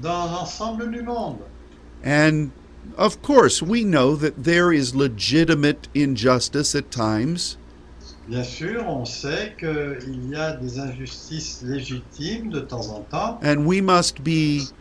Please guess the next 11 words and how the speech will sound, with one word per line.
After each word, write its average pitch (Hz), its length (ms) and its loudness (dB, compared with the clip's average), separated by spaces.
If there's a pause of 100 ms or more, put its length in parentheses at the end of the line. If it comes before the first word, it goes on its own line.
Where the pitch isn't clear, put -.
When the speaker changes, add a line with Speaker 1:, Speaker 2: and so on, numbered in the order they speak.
(520)
Speaker 2:
we 156 280 2
must 180 400 2
be 156 180 0
careful 180 640 4
to 147 400 4
do 160 320 4
our 151 180 8
part 147 500 4
in 131 300 2 (1120)
alleviating 135 1000 4
that. 104 440 -2